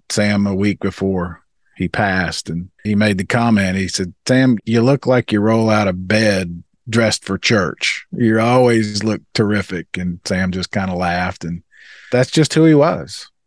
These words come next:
Professional, gentleman. That's the word I've been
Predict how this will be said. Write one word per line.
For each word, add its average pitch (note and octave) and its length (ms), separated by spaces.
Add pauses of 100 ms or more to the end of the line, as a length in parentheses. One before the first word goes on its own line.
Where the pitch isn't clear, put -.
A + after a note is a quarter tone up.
(120)
Professional, G2+ 720
gentleman. F2+ 480 (360)
That's F3 260
the C#3 120
word B2+ 320
I've G#2 280
been F#2+ 260